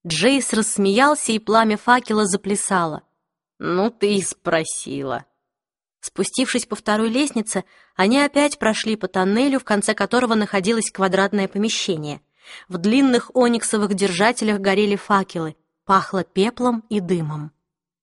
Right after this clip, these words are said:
В центре располагался стол из чёрного с белыми прожилками базальта.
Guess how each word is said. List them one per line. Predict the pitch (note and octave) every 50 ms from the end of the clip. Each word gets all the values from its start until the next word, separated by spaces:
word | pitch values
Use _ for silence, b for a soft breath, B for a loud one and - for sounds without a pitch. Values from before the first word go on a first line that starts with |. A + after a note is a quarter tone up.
| _ _ _ _ _ _ _
В | -
центре | - A3+ C#4 D#4 D4+ - - C4+ B3+ - - _ _
располагался | - G3+ G#3 - - G3+ G#3 G#3 G#3 A3+ C4+ D4+ C#4+ - B3 B3
стол | - - - C4+ C#4 B3
из | A#3 -
чёрного | - - A3 A#3 B3 B3 A#3 A3 G#3 G#3+
с | F#3+ F3
белыми | F#3 G3+ G3+ G#3 G#3 G#3+ G3+
прожилками | - G3 G3 F#3 F3 G#3 G#3 G#3 - F#3+ F#3+
базальта. | F#3+ F3+ G3 G3 F3 F#3 F3 E3 D#3+ - - D3+ C#3